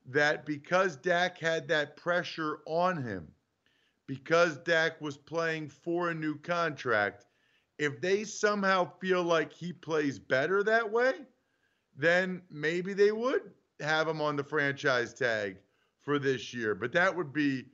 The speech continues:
very poor long-term planning for the Cowboys because it'd be a huge cap hit for them for this year. And then next year, he would have all kinds of leverage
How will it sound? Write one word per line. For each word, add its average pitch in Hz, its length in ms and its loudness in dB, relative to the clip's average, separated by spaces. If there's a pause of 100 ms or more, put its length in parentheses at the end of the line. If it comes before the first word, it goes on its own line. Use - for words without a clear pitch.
(260)
very 202 500 2
poor 127 600 -4 (600)
long-term 160 720 0
planning 139 640 -2
for 143 140 -4
the 127 80 -6
Cowboys 135 680 0
because 135 460 -2
it'd 127 120 -6
be 127 180 -4
a 117 40 -10
huge 214 640 -6
cap 165 360 0
hit 139 240 0
for 143 120 -8
them 131 360 -4
for 131 120 -4
this 135 320 -4
year. 92 320 -4 (640)
And 147 520 2
then 160 340 0
next 185 360 -2
year, 135 500 0 (320)
he 185 180 -4
would 165 180 -2
have 151 360 2 (200)
all 190 520 4
kinds 160 460 -2
of 117 160 -2
leverage 113 600 0